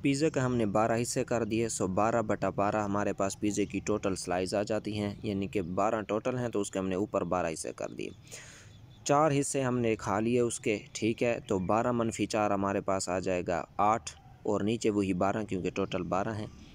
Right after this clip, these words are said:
अब आठ और चार को एक दूसरे पर, आठ और बारह को एक दूसरे पर तकसीम करें तो दो वाला पहाड़ा चार दूने आठ और छः दूने बारह होता है, फिर दो वाला पहाड़ा दो दूने चार और तीन दूने छः, तो दो बटा तीन हमारे पास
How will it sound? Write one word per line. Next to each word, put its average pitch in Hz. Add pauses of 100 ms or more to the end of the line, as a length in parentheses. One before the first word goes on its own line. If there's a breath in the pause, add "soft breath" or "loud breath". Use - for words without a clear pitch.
(200 loud breath)
अब 101
आठ 135
और 120
चार 110
को -
एक 101
दूसरे 90
पर, 87
आठ 110
और 92
बारह 107
को 95
एक 92
दूसरे 87
पर 90
तकसीम 117
करें 95 (360 loud breath)
तो 98
दो 127
वाला 120
पहाड़ा 101
चार 113
दूने 107
आठ 107
और 87
छः 123
दूने 127
बारह 104
होता 95
है, 90
फिर 123
दो 117
वाला 104
पहाड़ा 92
दो 98
दूने 87
चार 87
और 80
तीन 104
दूने 87
छः, 85
तो 80
दो 101
बटा 101
तीन 92
हमारे 78
पास -